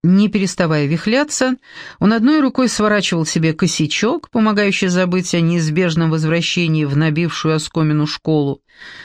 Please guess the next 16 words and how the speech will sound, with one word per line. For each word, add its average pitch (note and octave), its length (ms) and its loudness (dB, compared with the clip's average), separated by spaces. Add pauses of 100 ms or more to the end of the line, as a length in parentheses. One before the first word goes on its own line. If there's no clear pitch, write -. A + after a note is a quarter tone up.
(280)
Энн, B3 240 2
перед A3+ 220 0
тем, G#3+ 220 0
как F#3+ 160 -2
уйти, F#3+ 280 -2
всегда F#3 480 -2
дожидалась F3 640 0
следующего E3 600 -2
танца, C3+ 520 -2
того D3+ 380 -2
самого, A#3 640 -2 (680)
который D#3+ 360 0
захочется A#3 680 -2
станцевать E3 720 -2
и G3 60 0
ей, C#3+ 440 0